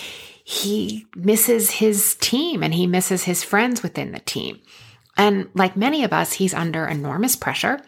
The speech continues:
to perform and deliver. He also mentioned that he's currently separated from his wife and they're trying to work it out, but he's got lots of thoughts going on, lots and lots of thoughts that he's been trying to avoid.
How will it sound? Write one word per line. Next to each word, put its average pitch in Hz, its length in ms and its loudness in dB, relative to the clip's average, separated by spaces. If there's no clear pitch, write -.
to 190 100 -2
perform 160 380 -2
and 190 100 0
deliver. 208 440 0
He 208 280 6
also 196 380 2
mentioned 202 420 0
that 180 80 0
he's 165 140 -2
currently 196 440 0
separated 175 480 -4
from 185 160 -8
his 208 260 -6
wife 120 420 -6
and 170 100 -6
they're 165 100 0
trying 190 260 0
to 202 80 2
work 165 240 -2
it 220 60 2
out, 262 280 2
but 240 160 -8
he's - 160 -4
got - 240 0
lots 214 300 4
of 220 80 -2
thoughts 190 260 2
going 165 260 0
on, 151 420 -2
lots 190 560 2
and 180 100 -2
lots 165 200 -2
of 160 60 -10
thoughts 151 300 0
that 151 100 -10
he's 151 160 -6
been 156 120 -8
trying 143 320 -4
to 151 120 -8
avoid. 202 480 2